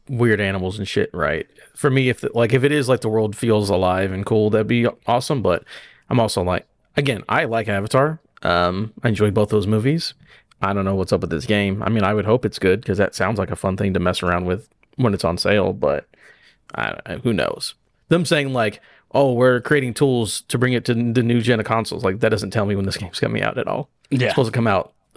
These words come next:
Speaker 1: n-, around the movie, you know, a month ago, and we have no idea now.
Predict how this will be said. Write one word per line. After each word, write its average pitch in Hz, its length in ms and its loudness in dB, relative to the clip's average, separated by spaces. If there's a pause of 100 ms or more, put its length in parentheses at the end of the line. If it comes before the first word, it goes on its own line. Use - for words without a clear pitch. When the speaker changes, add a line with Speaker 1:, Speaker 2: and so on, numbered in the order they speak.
Speaker 1:
n-, 131 140 2
around 110 320 2
the 104 80 0
movie, 98 420 0 (500)
you 131 100 4
know, 92 140 2
a 92 60 0
month 98 200 -2
ago, 82 320 0
and 98 260 -2
we 107 100 2
have 92 120 0
no 90 160 -2
idea 78 240 -6
now. - 220 -16